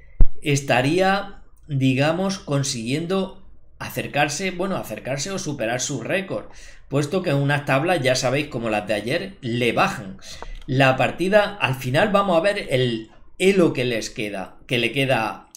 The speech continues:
a, a Magnus Carlsen. Torre C cinco y caballo C seis. Eh, aquí Carlsen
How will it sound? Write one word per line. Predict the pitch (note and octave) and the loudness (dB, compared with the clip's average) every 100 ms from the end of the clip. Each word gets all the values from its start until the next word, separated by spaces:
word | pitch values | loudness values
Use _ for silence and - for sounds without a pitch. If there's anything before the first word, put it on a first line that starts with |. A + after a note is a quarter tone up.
| - | -14
a, | G2+ G2 G2 F#2+ F#2+ F#2 - - - - - - - - - | -10 -8 -8 -8 -10 -12 -16 -18 -18 -16 -12 -12 -12 -12 -12
a | A2 | -6
Magnus | B2 B2+ C#3+ C3+ | -4 -2 -2 -4
Carlsen. | A#2 G#2 G#2+ F#2+ - - - - _ - | -6 -8 -10 -12 -18 -20 -20 -20 _ 4
Torre | F#3 G3 F3 D3 B2+ | 4 6 6 6 4
C | - F3+ | 0 -2
cinco | E3+ A3+ A#3+ G3 G#3+ G#3+ - | 0 -4 -4 -4 -4 -6 -8
y | B3 C4 C4 - | -2 -2 -4 -8
caballo | - C3+ F3 F#3+ F#3+ E3 | -4 0 2 2 0 -2
C | - E3+ | 0 0
seis. | E3 - G3 F#3+ A#2 G2+ - - - - - - - - | 0 0 0 0 0 -2 -8 -10 -18 -20 -20 -20 -20 -12
Eh, | C3 B2+ B2 A#2 A2+ G#2+ G#2+ G2+ G2 G2 G2 F#2+ F2+ F2 - _ _ _ _ _ _ _ _ _ _ _ - - - | -2 2 2 2 0 -2 -4 -8 -10 -12 -14 -16 -18 -20 -20 _ _ _ _ _ _ _ _ _ _ _ -20 -20 -18
aquí | - A2 A#2+ | -14 -12 -10
Carlsen | F#2 C#3 C3 E3 E3+ E3 | -4 -2 0 -2 -4 -10